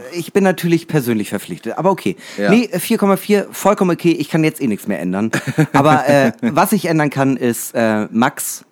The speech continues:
Speaker 1: Äh,
Speaker 2: Ja.
Speaker 1: ich kann's nicht ändern, aber ich kann's wenigstens sagen. Max, es war eine große Freude, heute mit dir diese, äh, Folge aufzunehmen. Ich möchte dich noch mal erinnern, wir haben... Äh, erinnerst du dich noch vielleicht, wir haben ein Buch geschrieben.
Speaker 2: Ja.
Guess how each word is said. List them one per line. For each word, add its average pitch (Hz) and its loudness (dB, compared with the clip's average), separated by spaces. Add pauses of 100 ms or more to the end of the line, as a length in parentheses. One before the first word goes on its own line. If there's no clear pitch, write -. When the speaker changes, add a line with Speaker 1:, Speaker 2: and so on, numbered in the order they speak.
(280)
Speaker 1:
Äh, 120 2
Speaker 2:
Ja. 113 2
Speaker 1:
ich 131 -2
kann's 139 2
nicht 131 -4
ändern, 135 4
aber 117 4
ich - -4
kann's 110 -2
wenigstens 117 0
sagen. 101 -2 (300)
Max, - -4
es 113 -10
war 110 0
eine 104 -4 (180)
große 135 0
Freude, 113 0
heute 107 -2
mit 101 -4
dir 101 -4
diese, 95 -6
äh, 98 -4
Folge 117 0
aufzunehmen. 107 -2 (360)
Ich 123 -6
möchte 156 2
dich 139 0
noch 135 2
mal 127 2
erinnern, 110 0
wir 110 0
haben... 123 0
Äh, 110 -2 (300)
erinnerst 151 0
du 147 -2
dich 127 0
noch 131 0
vielleicht, 123 -4
wir 113 -2
haben 131 -2
ein 123 0
Buch 180 -2
geschrieben. 80 -8
Speaker 2:
Ja. 107 0